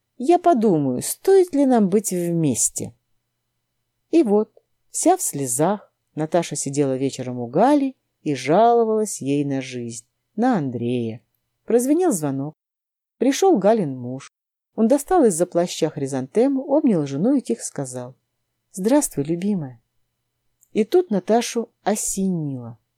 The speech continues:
Она оттащила Галю на кухню и сказала: "Галька, ты знаешь, а ведь у нас с Андреем все началось с цветочка! Сначала я была недовольна этим, потом другим,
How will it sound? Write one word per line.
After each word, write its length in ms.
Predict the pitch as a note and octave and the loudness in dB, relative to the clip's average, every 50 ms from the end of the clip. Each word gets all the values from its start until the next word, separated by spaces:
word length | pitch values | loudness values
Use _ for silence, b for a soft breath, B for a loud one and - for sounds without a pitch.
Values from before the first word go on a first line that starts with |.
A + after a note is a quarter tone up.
| _ _ _ _ _ _ _ _ _ _ _ _ _ | _ _ _ _ _ _ _ _ _ _ _ _ _
Она 380 | _ F3 F3+ F#3+ G#3 A#3+ B3+ B3 | _ -2 2 2 4 4 2 0
оттащила 520 | A#3+ _ - G3+ G3 - - B3 A3 G#3 F#3 | -2 _ -4 -4 -4 -2 -2 -2 0 0 0
Галю 300 | E3+ F#3+ G#3 G#3+ G3+ F#3 | 0 0 0 0 0 0
на 120 | F3+ F3 | -2 -2
кухню 320 | F3+ - C#4 C4 - G#3+ G3+ | -2 -2 -4 -2 0 -2 -4
и 20 | |
сказала: 480 | - - G#3+ G#3 F3+ F3 D3+ C3+ C3+ - _ _ _ _ _ - | -2 -2 -4 -2 -2 -2 -2 -2 -4 -8 _ _ _ _ _ -4
"Галька, 420 | D3+ G3 B3 C4 A#3+ F#3+ - D3+ | 0 2 2 2 2 0 -2 -4
ты 160 | - - G#3+ | 0 2 2
знаешь, 640 | G#3 G3+ A3 A#3+ C#4+ E4+ F4+ D4+ A3 - - - _ | 2 4 4 4 4 6 4 4 2 0 -2 -10 _
а 140 | - - G#3 | -2 2 2
ведь 200 | A#3+ B3+ - - | 2 2 0 0
у 40 | B3 | 2
нас 260 | B3 B3+ D#4 E4+ D#4 | 4 4 4 4 4
с 100 | - - B3+ | 2 2 2
Андреем 420 | B3 A#3 A#3 C4+ E4 E4 D4 B3 | 2 2 4 4 4 6 4 2
все 240 | - - - D#4+ D#4+ | 0 2 2 4 4
началось 480 | C4 A#3 A3+ - B3 A#3 C#4 E4 D#4 | 4 4 2 0 0 2 2 2 2
с 60 | - - | 2 -2
цветочка! 1040 | - - C#4 D4+ E4+ F4 - - F#4 G4 G#4 F4+ - - - - - F3+ C#3+ A#2+ - _ _ _ _ _ _ _ _ _ _ _ _ _ | -2 0 2 2 2 2 2 4 6 6 6 6 4 2 0 0 2 2 2 0 -2 _ _ _ _ _ _ _ _ _ _ _ _ _
Сначала 460 | - - - G#3+ G#3+ - D4+ E4 E4 | -8 -2 0 0 2 4 4 4 6
я 160 | D#4 C4 A#3 | 6 6 6
была 180 | G3+ G3+ A#3+ C#4+ | 6 6 4 4
недовольна 640 | C#4+ C#4 G#3+ G#3+ G#3 F#3+ F3 F#3 F#3+ F#3+ F#3 F3+ - - | 4 4 4 4 4 4 4 4 4 4 2 0 0 2
этим, 520 | E3 D3 C#3+ D3 D3+ - - G#3+ A3 A3 - _ _ _ _ _ _ _ _ | 2 4 4 2 2 0 -4 -6 -6 -8 -10 _ _ _ _ _ _ _ _
потом 360 | - A3 A#3 - F#4 F4+ C4 | 0 0 2 4 4 6 6
другим, 720 | G3 A3+ A3 G#3 D#3 A#2+ B2+ D3 D#3 F3 G#3 A#3 A3+ | 6 6 4 4 2 0 0 0 2 2 2 2 0